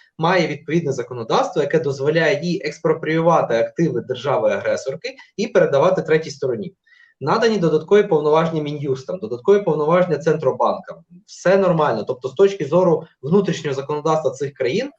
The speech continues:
це можливо. З точки зору їх політичних лідерів, ми, в принципі, чули всі заяви держав Групи СЕМИ, що вони так чи інак, але готові це робити. Відсотками, шматками золотовалютного резерву Росії, повною сумою.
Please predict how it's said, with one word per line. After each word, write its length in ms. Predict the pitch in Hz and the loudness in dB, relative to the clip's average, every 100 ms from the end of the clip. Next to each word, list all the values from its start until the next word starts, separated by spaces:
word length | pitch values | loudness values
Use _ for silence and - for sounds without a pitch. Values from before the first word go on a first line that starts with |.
| _ | _
це 180 | - 196 | -2 0
можливо. 440 | 170 117 95 - _ _ - - | 0 0 -6 -6 _ _ -20 -20
З 80 | _ | _
точки 340 | - 269 262 185 | 0 0 2 2
зору 260 | 202 226 | 2 4
їх 240 | 180 220 - | 2 0 -2
політичних 560 | 170 - 190 175 170 | -2 0 -2 -2 -2
лідерів, 320 | 170 - - - | 0 0 -2 -6
ми, 100 | - | -6
в 100 | 226 | -2
принципі, 320 | - 220 220 190 | 2 0 2 -2
чули 300 | - 208 190 | 2 4 4
всі 300 | 190 220 196 | 2 -4 -2
заяви 480 | 147 143 156 156 | 0 0 2 2
держав 440 | 127 131 123 151 123 | 0 -2 0 0 0
Групи 300 | 135 147 120 | -4 -8 -8
СЕМИ, 360 | - 127 214 302 - - | -10 -6 -6 -8 -20 -20
що 200 | - - | -10 -2
вони 420 | 156 156 170 254 - | 0 2 0 -2 -2
так 220 | 185 180 | -2 -2
чи 180 | - 143 | -4 -6
інак, 260 | 139 247 311 | -2 -2 0
але 160 | 165 | 0
готові 400 | 165 147 214 226 | 0 0 0 0
це 160 | 196 175 | 2 0
робити. 500 | 165 - 110 196 190 | 0 -4 -6 -6 -6
Відсотками, 800 | 226 226 226 214 214 185 175 165 - - _ _ - | -8 -2 0 0 0 0 0 -2 -6 -20 _ _ -16
шматками 1000 | - 170 170 - 208 220 214 208 196 185 | -6 -2 -2 0 0 2 2 2 4 2
золотовалютного 720 | 165 165 185 185 185 202 196 180 | 2 2 2 0 2 2 2 0
резерву 360 | 165 190 190 | 2 0 2
Росії, 560 | 180 180 - 147 139 127 | 0 -2 -6 -10 -8 -4
повною 420 | 185 196 165 156 156 | 4 4 4 -4 -6
сумою. 480 | - 143 123 113 | -6 -6 -4 -4